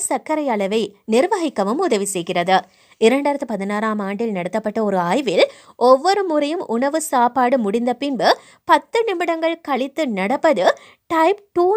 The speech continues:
நீரிழிவு நோயால் பாதிக்கப்பட்டவர்களின் இரத்த சர்க்கரை அளவை குறைக்க உதவி செய்கிறது என்று கண்டறியப்பட்டிருக்கிறது. நாளின் வேறு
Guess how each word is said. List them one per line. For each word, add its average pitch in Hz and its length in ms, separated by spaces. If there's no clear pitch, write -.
நீரிழிவு 285 500
நோயால் 220 440
பாதிக்கப்பட்டவர்களின் 214 1000
இரத்த 269 480
சர்க்கரை 294 380
அளவை 220 440
குறைக்க 220 460
உதவி 392 320
செய்கிறது 240 440
என்று 262 220
கண்டறியப்பட்டிருக்கிறது. 214 1080
நாளின் 247 520
வேறு 269 260